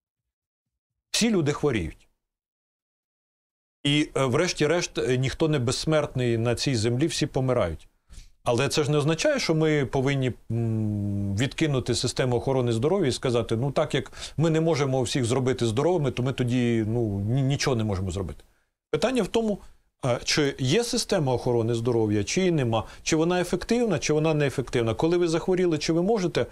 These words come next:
отримати допомогу, чи ви цю допомогу отримати не можете.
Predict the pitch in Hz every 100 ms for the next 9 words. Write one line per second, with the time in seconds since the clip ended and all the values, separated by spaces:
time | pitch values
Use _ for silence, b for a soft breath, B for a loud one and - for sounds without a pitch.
0 | B B B 143 151 139 120 - 104 -
1 | B B 120 - 135 123 104 95 107 151
2 | 147 214 202 180 - 170 151 131 139 147
3 | 147 127 135 151 139 135 131 147 135 104
4 | 87 92 -